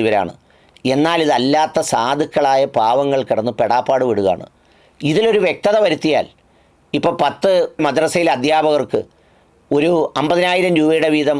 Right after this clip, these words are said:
വേണേൽ ഒരു ഇൻഷുറൻസ് എടുത്തു കൊടുത്താൽ അഞ്ച് ലക്ഷം രൂപയേ ആവുള്ളൂ. പല വീടുകളിലും കഷ്ടപ്പാടുകാരായ ഒരുപാട് രോഗികളും ഒക്കെ ആ വീടുകളിലുണ്ട്. അവരെവിടെങ്കിലും പോയി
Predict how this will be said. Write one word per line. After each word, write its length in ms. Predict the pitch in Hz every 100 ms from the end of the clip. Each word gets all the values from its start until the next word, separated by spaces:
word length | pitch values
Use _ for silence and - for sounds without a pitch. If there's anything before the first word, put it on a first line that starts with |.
| -
വേണേൽ 200 | 143 147 143
ഒരു 60 | 139
ഇൻഷുറൻസ് 400 | 135 170 165 151
എടുത്തു 180 | 127 -
കൊടുത്താൽ 280 | 131 120 135 135
അഞ്ച് 160 | 127 147
ലക്ഷം 200 | 156 170 131
രൂപയേ 240 | 123 127 110
ആവുള്ളൂ. 280 | 98 92 - _ _ _ _ -
പല 120 | 135 147 170
വീടുകളിലും 540 | 156 156 156 160 165 160 _ _ _ _ 139
കഷ്ടപ്പാടുകാരായ 1120 | 131 - 196 165 196 190 185 175 170 160 160 170 131
ഒരുപാട് 420 | 131 143 165 175 170
രോഗികളും 460 | 147 147 151 160 156
ഒക്കെ 160 | 143 156 143
ആ 20 | 135
വീടുകളിലുണ്ട്. 580 | 127 135 131 120 95 - - _ _ 110
അവരെവിടെങ്കിലും 480 | 135 160 151 160 147
പോയി 120 | 147